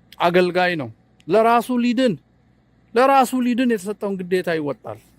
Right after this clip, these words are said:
እኔን የመጠበቅ፣ የመባረክ፣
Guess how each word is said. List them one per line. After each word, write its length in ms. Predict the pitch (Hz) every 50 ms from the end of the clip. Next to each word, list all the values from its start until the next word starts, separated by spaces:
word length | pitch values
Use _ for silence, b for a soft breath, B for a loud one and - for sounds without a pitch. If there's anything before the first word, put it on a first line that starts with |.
| _ -
እኔን 360 | 170 160 175 185 202 220 226 220 220 226
የመጠበቅ፣ 600 | 180 165 180 185 208 - 214 180 180 190 226 226 - - _ _ _ _ _ _ _ _ _ _ _ _ _ _ _ _ _ - -
የመባረክ፣ 680 | 165 190 202 208 208 202 202 202 208 214 233 233 220